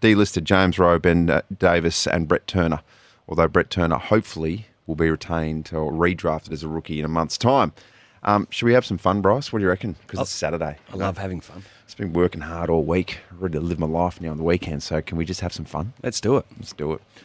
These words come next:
Speaker 1: Um, this was very interesting on the weekend. Uh, Camille Beatson, of course, who was one of the head honchos up at Sydney Swans and was getting interviewed by Riley Beveridge. Sometimes when a journo accidentally, I mean, Riley Beveridge is an extremely good operator.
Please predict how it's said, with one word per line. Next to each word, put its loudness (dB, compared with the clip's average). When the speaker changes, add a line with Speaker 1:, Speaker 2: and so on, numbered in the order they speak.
Speaker 1:
Um, 2
this -6
was -4
very 0
interesting -6
on -6
the -10
weekend. -4
Uh, -2
Camille 0
Beatson, -4
of -16
course, -6
who -2
was -4
one 0
of -2
the 0
head -2
honchos -2
up -4
at -12
Sydney -4
Swans -2
and -6
was -8
getting -2
interviewed 0
by 4
Riley 4
Beveridge. 0
Sometimes 2
when 2
a 0
journo 2
accidentally, 2
I -4
mean, 0
Riley 6
Beveridge 2
is -8
an -4
extremely 0
good -2
operator. -2